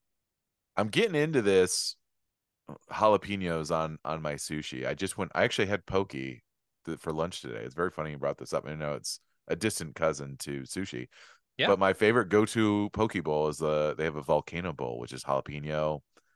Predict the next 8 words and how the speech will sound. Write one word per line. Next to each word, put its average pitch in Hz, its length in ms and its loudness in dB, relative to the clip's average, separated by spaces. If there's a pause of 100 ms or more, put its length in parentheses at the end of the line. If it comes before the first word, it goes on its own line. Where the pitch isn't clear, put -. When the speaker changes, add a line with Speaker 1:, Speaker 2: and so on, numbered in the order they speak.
(160)
Speaker 1:
you 76 140 -10
know, 69 480 -4
uh, 65 260 -2
Speaker 2:
Raw 117 160 6
jalapeno, 139 540 2
baby. 92 360 -4 (500)
Speaker 1:
the, 80 400 -2
uh, 71 540 0